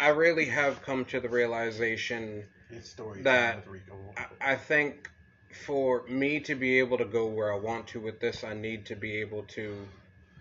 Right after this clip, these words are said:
Speaker 1: let this be exactly what it is, a therapy session for me. So I can't keep hiding, you know, certain subjects and stuff like that.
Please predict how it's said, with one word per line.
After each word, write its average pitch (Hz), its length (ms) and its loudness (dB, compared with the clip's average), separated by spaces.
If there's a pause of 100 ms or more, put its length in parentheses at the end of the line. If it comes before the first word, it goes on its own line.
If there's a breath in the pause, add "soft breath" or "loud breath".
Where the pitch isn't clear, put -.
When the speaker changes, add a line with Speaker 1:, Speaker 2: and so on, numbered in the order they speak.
(1160 soft breath)
Speaker 1:
let 139 260 2
this 139 180 0
be 135 260 2
exactly 117 420 2
what 110 180 -2
it 113 100 0
is, 160 180 4
a 101 40 -8
therapy 170 400 2
session 107 380 -8
for 113 120 -10
me. 98 220 -10 (320 loud breath)
So - 180 -2
I 143 80 -2
can't 156 340 0
keep 156 240 -6
hiding, 135 380 0
you 135 100 2
know, 135 140 2
certain 131 320 0
subjects 107 560 -4
and 110 80 -8
stuff 107 320 -8
like 104 240 -8
that. 101 300 -10